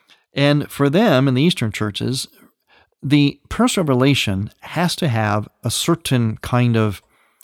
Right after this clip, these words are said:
public dimension to it, which of course eventually it did. The book of Revelations, all of Saint John's Gospel and the book of Revelations does have a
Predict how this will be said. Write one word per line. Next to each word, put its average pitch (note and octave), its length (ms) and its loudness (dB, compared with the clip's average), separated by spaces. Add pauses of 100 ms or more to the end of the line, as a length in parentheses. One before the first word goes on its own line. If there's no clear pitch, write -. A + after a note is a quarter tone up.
(220)
public D3+ 440 0
dimension B2 480 2
to - 180 -10
it, G2+ 80 -12
which D#3+ 160 0
of E3 80 -8
course C3+ 280 -2
eventually G#2 580 -4 (380)
it G#2 200 -2
did. A2+ 400 -4 (500)
The A2 140 0
book A2 220 0
of A2+ 100 2
Revelations, A2 640 2 (120)
all E3 160 2
of D#3 80 -4
Saint C#3 240 -2
John's A2+ 220 -2
Gospel C3+ 460 0
and A2 80 0
the A2 60 -4
book A2+ 160 -2
of A#2 60 -2
Revelations A2+ 540 0
does A#2+ 240 0
have A2 220 -2
a G2+ 160 -4